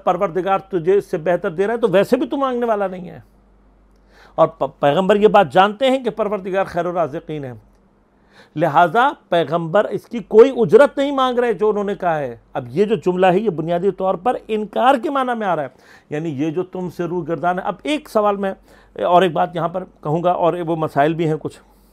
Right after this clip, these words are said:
تبلیغ دین میں جس وقت مبلغ لوگوں سے پیسہ طلب کرتا ہے تو یہ یاد رکھیے گا کہ انکار کی کیفیت ایجاد ہوتی ہے۔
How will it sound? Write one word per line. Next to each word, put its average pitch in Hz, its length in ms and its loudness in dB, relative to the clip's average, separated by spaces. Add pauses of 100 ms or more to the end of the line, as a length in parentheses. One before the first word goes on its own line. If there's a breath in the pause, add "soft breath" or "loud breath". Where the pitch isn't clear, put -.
(1300 loud breath)
تبلیغ 147 520 -4
دین 147 460 -6
میں 147 280 -4 (300)
جس 143 320 -8
وقت 151 200 -10
مبلغ 135 520 -6 (460 soft breath)
لوگوں 143 280 -6
سے 143 140 -12
پیسہ 127 320 -10 (120)
طلب 135 260 -8
کرتا 131 460 -8
ہے 143 280 -8 (520 soft breath)
تو 160 80 -2
یہ 147 160 -2
یاد 147 240 -2
رکھیے 135 380 -10
گا 127 100 -8
کہ 123 140 -14
انکار 113 380 -12
کی 104 160 -16
کیفیت 101 540 -16
ایجاد 107 260 -12
ہوتی 82 300 -20
ہے۔ - 180 -20